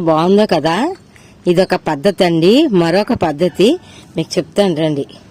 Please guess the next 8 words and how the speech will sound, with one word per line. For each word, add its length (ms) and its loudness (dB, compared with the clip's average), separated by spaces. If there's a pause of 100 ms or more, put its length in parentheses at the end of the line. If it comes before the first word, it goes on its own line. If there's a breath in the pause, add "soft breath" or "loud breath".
(720)
ఒక 160 2
తీగ 420 4
జాతి 360 2
మొక్కలనే 680 2 (380)
ఒక 260 4 (120)
పాదుని 460 4
తీసుకున్నామండి. 680 2
ఇక్కడ 240 -2